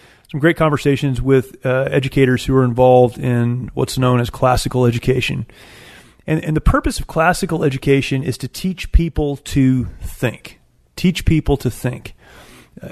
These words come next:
it, it really is about taking young people and equipping them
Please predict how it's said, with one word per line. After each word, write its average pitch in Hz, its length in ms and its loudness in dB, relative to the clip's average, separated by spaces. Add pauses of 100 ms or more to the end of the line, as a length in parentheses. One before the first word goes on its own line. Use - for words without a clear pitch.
(100)
it, 160 220 2
it 165 240 2 (100)
really 180 440 4
is 147 300 0 (800)
about 135 260 0
taking 180 340 0
young 160 220 4
people 123 560 -2 (960)
and 151 140 0
equipping 208 540 0
them 139 440 -2